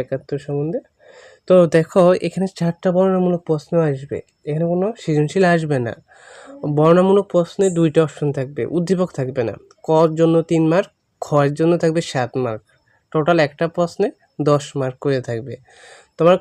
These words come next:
কোশ্চেন দিবে চারটা, অ্যান্সার করতে হবে দুইটা, কম করে দুইটা অ্যান্সার করতেই হবে, বিশ মার্ক কিন্তু। তো এখানে হিউজ পরিমাণে নাম্বার, তোমাদের দুইটাই অ্যান্সার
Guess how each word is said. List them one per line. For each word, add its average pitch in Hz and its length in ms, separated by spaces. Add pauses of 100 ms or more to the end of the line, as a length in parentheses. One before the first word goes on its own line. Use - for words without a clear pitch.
কোশ্চেন 175 280
দিবে 185 160 (120)
চারটা, 180 440 (600)
অ্যান্সার 160 360
করতে 190 200
হবে 175 160 (120)
দুইটা, 175 340 (160)
কম 147 100 (120)
করে 147 160 (380)
দুইটা 143 220
অ্যান্সার 143 340
করতেই 147 440
হবে, 113 160 (120)
বিশ 151 220
মার্ক 123 280
কিন্তু। 127 320 (840)
তো - 140
এখানে 196 180 (120)
হিউজ 156 220
পরিমাণে 170 380
নাম্বার, 143 280 (260)
তোমাদের 139 300 (600)
দুইটাই 160 280
অ্যান্সার 156 260